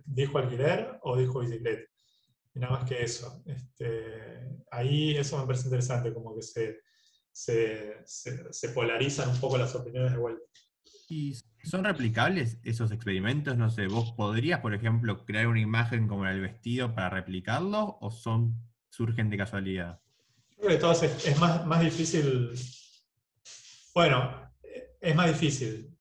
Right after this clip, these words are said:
Speaker 1: es más difícil creo que recrearlas que, eh, que esperar a que suceda, porque necesita cierto expertise, ¿no? Pero, eh,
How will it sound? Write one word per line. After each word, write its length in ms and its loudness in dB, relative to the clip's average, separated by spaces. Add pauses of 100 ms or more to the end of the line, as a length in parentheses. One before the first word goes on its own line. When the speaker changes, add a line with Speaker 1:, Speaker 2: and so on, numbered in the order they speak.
Speaker 1:
es 80 -2
más 120 2
difícil 420 2
creo 200 6
que 160 6
recrearlas 720 0
que, 500 2 (400)
eh, 800 -2 (760)
que 100 0
esperar 340 4
a 40 2
que 60 4
suceda, 600 -2 (200)
porque 240 -4
necesita 380 -4
cierto 340 2
expertise, 640 -2
¿no? 160 -2
Pero, 420 0 (540)
eh, 840 2